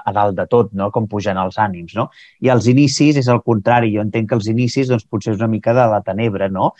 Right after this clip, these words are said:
De, de, de començar que no tens res i acabar, eh, molt positivament, que és la culminació d'una obra. I, per tant, eh, entenc que, que hi ha aquest caos inicial que ell musicalment ja, ja s'ha encarregat de traduir-ho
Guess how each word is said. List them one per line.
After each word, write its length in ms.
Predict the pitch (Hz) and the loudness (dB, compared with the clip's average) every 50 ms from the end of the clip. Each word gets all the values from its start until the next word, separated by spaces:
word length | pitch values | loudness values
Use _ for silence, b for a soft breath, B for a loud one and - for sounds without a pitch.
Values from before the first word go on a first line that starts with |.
| b b b b | b b b b
De, 220 | b 110 120 107 95 | b 0 2 2 2
de, 160 | 98 107 90 | 2 0 0
de 160 | 76 101 104 | 0 0 -4
començar 540 | - - 101 95 98 98 98 - - 107 104 - | -2 -4 -4 -4 -4 -4 -4 -2 -2 -2 0 0
que 80 | 107 | -2
no 160 | 104 107 101 | -2 -2 -2
tens 160 | - 110 110 - | -2 -2 -2 0
res 460 | - 123 117 113 131 147 - - _ _ _ _ - 110 | 0 2 2 2 0 0 -4 -8 _ _ _ _ -4 -2
i 80 | 113 120 | 0 0
acabar, 400 | 110 - 117 101 101 101 101 101 104 113 117 - - - | 2 2 2 2 4 4 4 4 4 4 2 2 0 0
eh, 200 | 110 104 95 95 95 92 _ _ - 92 | 0 2 2 0 -2 -6 _ _ -8 -4
molt 320 | 101 113 123 120 101 - | 0 2 2 2 2 2
positivament, 640 | 123 107 110 107 110 110 110 110 110 110 113 110 - | 0 0 0 2 2 2 2 2 0 0 -2 -2 -2
que 80 | 120 | -2
és 80 | 107 113 | 0 0
la 80 | 123 - | -2 0
culminació 560 | - 117 104 107 107 104 98 - - 104 104 | 0 -2 -2 -2 -4 -6 -6 -6 -6 -4 -2
d'una 240 | 117 113 101 95 110 | 0 0 2 2 0
obra. 300 | 101 95 90 85 80 - b b b b b b b b - | 0 -2 -4 -6 -8 -10 b b b b b b b b -2
I, 60 | 127 | -2
per 140 | - - 196 196 - | 0 0 0 0 0
tant, 320 | 101 101 107 117 123 120 92 | -2 0 0 0 -2 -2 -2
eh, 200 | 85 104 95 - - - | 0 -2 -2 -2 -2 -4
entenc 380 | 101 104 101 - 104 107 98 - | -4 -4 -2 -4 -4 -4 -2 0
que, 60 | 127 123 110 73 - | 0 0 0 0 -2
que 80 | 117 | -2
hi 60 | 107 101 | -2 -2
ha 60 | 104 | -2
aquest 240 | 104 - 113 101 _ _ - | -2 -2 -4 -4 _ _ -2
caos 400 | 135 120 117 117 117 120 117 101 110 110 | 0 2 2 4 2 2 0 -2 -2 -2
inicial 680 | 104 107 113 - - - 123 120 120 117 117 120 110 - | -2 -4 -4 -6 -4 -2 0 2 4 4 2 2 0 -2
que 80 | - 104 | -4 -2
ell 380 | 101 101 104 104 92 90 90 80 67 | -2 0 0 0 -2 -2 -6 -8 -8
musicalment 800 | - 98 95 98 95 101 95 - 92 95 95 95 104 110 107 95 - b b b b b - | -8 -6 -4 -4 -4 -4 -2 -2 0 0 0 0 0 -2 -2 -4 -6 b b b b b -10
ja, 300 | - 98 95 90 85 78 80 80 | -8 -4 -4 -4 -4 -6 -8 -10
ja 220 | 87 87 92 90 | -10 -8 -8 -8
s'ha 160 | 87 - - 95 87 | -8 -8 -8 -10 -8
encarregat 480 | - 92 85 - 90 - 92 90 87 85 | -8 -8 -6 -6 -4 -2 -2 -2 -2 -2
de 80 | 95 | -6
traduir-ho 600 | 90 - 90 90 85 92 90 95 104 104 107 98 | -4 -4 -4 -4 -4 -2 -2 -2 -2 -2 -2 -2